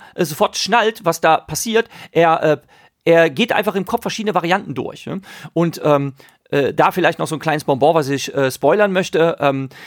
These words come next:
er, ähm, natürlich gibt's auch eine weibliche Nebenrolle, äh, die natürlich hübsch anzuschauen ist und natürlich verliebt er sich in sie.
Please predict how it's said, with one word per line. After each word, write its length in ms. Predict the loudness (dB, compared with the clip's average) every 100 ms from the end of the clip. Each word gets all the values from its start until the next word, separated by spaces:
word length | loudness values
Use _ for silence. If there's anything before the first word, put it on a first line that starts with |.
| -12 2
er, 260 | 2 4
ähm, 300 | 0 -4 -4
natürlich 300 | -2 -2 -2
gibt's 180 | -6 -4
auch 100 | -2
eine 180 | 0 2
weibliche 320 | 0 0 -4
Nebenrolle, 880 | -2 -2 0 2 4 2 4 2 2
äh, 40 |
die 120 | -2 -2
natürlich 280 | -2 -2
hübsch 140 | -4 -2
anzuschauen 500 | -2 -2 0 0 2
ist 160 | -2
und 60 | -2
natürlich 240 | -4 -4
verliebt 240 | -2 -2 0
er 80 | -2
sich 140 | 0
in 100 | -2
sie. 300 | -2 -4 -4